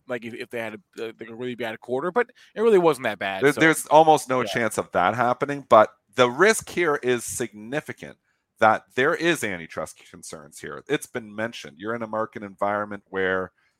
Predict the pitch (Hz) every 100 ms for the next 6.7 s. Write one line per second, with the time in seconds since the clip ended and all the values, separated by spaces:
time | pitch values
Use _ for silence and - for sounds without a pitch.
0 | - 110 - 117 135 135 101 95 87 85
1 | - - 76 - 62 _ _ _ _ _
2 | - 127 120 120 117 - - 170 160 160
3 | 151 - 156 139 143 170 - _ - 131
4 | 131 - 151 - 143 - 123 151 - -
5 | 135 160 180 208 - _ _ _ 117 135
6 | - _ - 143 - 139 69